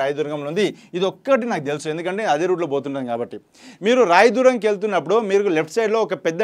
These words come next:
డెవలప్‌మెంట్ చేశారు, అది ఏంటంటే మాల్కం చెరువు అనమాట, అక్కడ రాశారనమాట. So just మీకున్న నాలెడ్జ్ ఏం కావాలి, డి అనేది మనకు త్రీకి మ్యాచ్ అవ్వాలి. డికి త్రీకి మ్యాచ్ అయ్యే రెండు ఉన్నాయి, దీంట్లో మీకు ఏదైనా ఒక ఆన్సర్ రావాలన్నమాట. ఆన్సర్ వచ్చేసరికి మనకు ఏ వన్ బీ టూ సీ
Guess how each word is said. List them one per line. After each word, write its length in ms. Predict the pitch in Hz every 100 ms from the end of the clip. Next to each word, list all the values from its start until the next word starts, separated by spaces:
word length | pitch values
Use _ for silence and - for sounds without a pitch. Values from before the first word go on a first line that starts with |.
| 165
డెవలప్‌మెంట్ 380 | 180 202 214 143
చేశారు, 320 | 139 139 107 - _ -
అది 120 | 165 190
ఏంటంటే 260 | 220 208 202
మాల్కం 280 | 156 147 165 156
చెరువు 180 | 131 120
అనమాట, 220 | 120 113 - - 156
అక్కడ 120 | 165 151
రాశారనమాట. 520 | 160 160 123 107 95 - - - -
So 100 | 277 226 233 _ 123
just 220 | 208 214 277
మీకున్న 320 | 254 220 247 220
నాలెడ్జ్ 260 | 208 220 214
ఏం 40 | 214
కావాలి, 180 | 214 214 147
డి 80 | 208 269
అనేది 200 | 233 233 220
మనకు 200 | 202 226 - - 156
త్రీకి 260 | 190 185 196 156
మ్యాచ్ 200 | 147 151
అవ్వాలి. 200 | 139 120 - - 135
డికి 260 | 202 247 277 277
త్రీకి 240 | 240 220 214
మ్యాచ్ 180 | 202 202
అయ్యే 140 | 214 175
రెండు 160 | 175 180
ఉన్నాయి, 160 | 226 160
దీంట్లో 220 | 190 208 180
మీకు 160 | 165 165
ఏదైనా 180 | 165 156
ఒక 80 | 135
ఆన్సర్ 220 | 135 208 147
రావాలన్నమాట. 420 | 131 127 120 113 254 - _ - 202
ఆన్సర్ 200 | 226 185
వచ్చేసరికి 380 | 165 165 160 151
మనకు 180 | 156 185 160
ఏ 20 | 196
వన్ 120 | 214 208 143
బీ 80 | 165 165
టూ 80 | 202
సీ 100 | 202